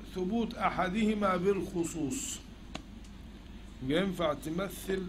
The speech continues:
بمثال واحد للثلاث. خاتمة، ونسأل الله حسنها من المقرر عندهم.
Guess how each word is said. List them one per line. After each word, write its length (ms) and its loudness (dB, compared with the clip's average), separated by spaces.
بمثال 560 -2
واحد 360 -2
للثلاث. 640 -8
خاتمة، 600 2
ونسأل 460 -2
الله 520 -2
حسنها 540 -4
من 200 -2
المقرر 880 -2
عندهم. 440 -2